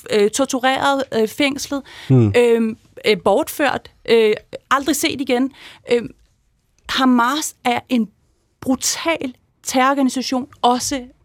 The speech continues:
Speaker 1: øh, imod deres egne. Og det ved jeg om nogen, fordi at jeg ved, hvad der
Speaker 2: Mm.
Speaker 1: foregår i Iran. Det, det for, der foregår
Speaker 2: Og
Speaker 1: præcis de samme ting.
Speaker 2: og du ender med at få frataget,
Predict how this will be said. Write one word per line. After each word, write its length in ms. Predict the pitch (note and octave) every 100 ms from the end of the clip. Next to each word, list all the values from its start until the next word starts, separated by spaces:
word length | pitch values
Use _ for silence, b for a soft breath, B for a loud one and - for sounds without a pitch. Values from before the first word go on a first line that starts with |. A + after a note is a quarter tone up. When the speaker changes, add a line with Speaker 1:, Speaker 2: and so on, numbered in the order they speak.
| _
Speaker 1:
øh, 120 | A3 A3
imod 260 | B3 A#3 A#3
deres 200 | - A#3 -
egne. 420 | F3+ F3+ G3 G#3+ B B B B -
Og 80 | A#3
det 100 | C4+
ved 100 | D4
jeg 100 | C#4
om 80 | B3+
nogen, 580 | B3 B3 B3+ D4+ F#4 D4+ B
fordi 400 | - C#4 C4 A#3+ -
at 200 | - G#3 - -
jeg 160 | A#3
ved, 120 | A#3+
hvad 100 | A#3+
der 60 | A#3+
Speaker 2:
Mm. 40 |
Speaker 1:
foregår 260 | G2+ G#3+ A3
i 160 | A#3 D4 E4+
Iran. 160 | B3+ - b b b -
Det, 220 | D4+ -
det 100 | D4
for, 180 | C4+ -
der 80 | C4
foregår 220 | C#4 C4
Speaker 2:
Og 120 | C#4 D#4
Speaker 1:
præcis 200 | F#4 E4
de 100 | C#4+
samme 260 | F3+ E3
ting. 140 | E3 D#3
Speaker 2:
og 100 | C#3+
du 80 |
ender 180 | G3+ G3
med 120 | G#3
at 60 | F3+
få 80 | E3
frataget, 680 | - C#3+ - E3 B2+ A2+